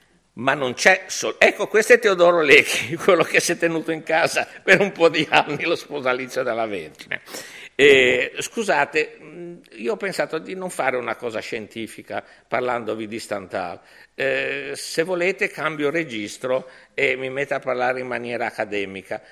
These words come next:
ma mi sembrava che questa fosse la strada migliore per presentarvi Stendhal. Eh, sì, perché poi lui, eh, non era uno che amava molto, chiaro, la, il mondo classico,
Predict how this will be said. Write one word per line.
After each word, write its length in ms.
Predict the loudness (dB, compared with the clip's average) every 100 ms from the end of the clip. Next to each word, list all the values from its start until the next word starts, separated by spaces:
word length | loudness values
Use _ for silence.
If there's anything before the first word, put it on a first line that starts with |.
| -14
ma 120 | -10
mi 120 | -6
sembrava 480 | -4 -6 -2 -2 -2
che 140 | -4 -4
questa 380 | 0 -2 -2
fosse 280 | -6 -8 -6
la 120 | -6 -6
strada 420 | -6 -4 -4 -6
migliore 500 | -8 -8 -6 -4 -8 -12 -4
per 320 | 2 2 0
presentarvi 800 | -2 -2 0 -4 -4 -4 -4 -6
Stendhal. 600 | -6 -6 -6 -6 -4 -6 -12 -20 -20 -20 -8
Eh, 300 | -4 -4 -6
sì, 200 | -8 -6
perché 300 | -6 0 0
poi 260 | 2 2 2
lui, 360 | 0 -2 -4
eh, 420 | -10 -12 -12 -16 -14
non 240 | -10 -8
era 240 | -2 0
uno 480 | 0 -2 -4 -4 -6 -12 -20 _
che 180 | -8 -6
amava 520 | -6 -6 -6 -4 -6
molto, 920 | -8 -12 -14 -14 -16 -14 -14 -18 -20 _
chiaro, 300 | -16 -12 -12
la, 340 | -12 -14 -20 -20 _ -20 _ _
il 60 | -20
mondo 280 | -20 -20 -18
classico, 800 | -14 -12 -12 -14 -18 -16 -18 -18